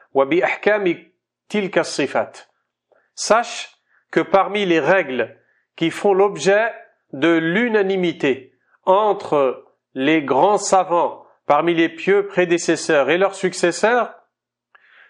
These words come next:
ce que l'on comprend dans le Coran et la Sunna,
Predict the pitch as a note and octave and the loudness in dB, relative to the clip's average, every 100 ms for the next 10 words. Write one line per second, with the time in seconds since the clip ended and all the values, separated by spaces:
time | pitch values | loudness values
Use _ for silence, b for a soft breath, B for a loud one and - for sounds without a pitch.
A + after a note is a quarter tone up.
0 | b - G#3 G#3 G3 F3+ F3+ F3+ - C#3+ | b -4 -2 0 2 2 2 -2 -6 0
1 | F3+ F3+ G3 G3 F#3+ A3 G3+ D3+ D3+ D#3 | 0 2 0 0 2 2 4 0 0 0
2 | E3+ E3+ F3+ F3 D3 C#3+ - E3+ D3 B2+ | 0 2 0 0 2 0 2 -2 0 -2
3 | - | -4